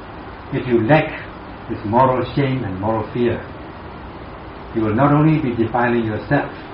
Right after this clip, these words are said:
not protect, not practicing the restraint of behavior to protect yourself,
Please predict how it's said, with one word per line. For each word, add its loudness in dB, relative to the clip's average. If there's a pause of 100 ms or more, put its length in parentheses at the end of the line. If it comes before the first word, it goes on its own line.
(1500)
not 0
protect, -4
not 2 (240)
practicing 0
the -2
restraint 4 (680)
of -4
behavior 2 (760)
to -4
protect -2
yourself, 0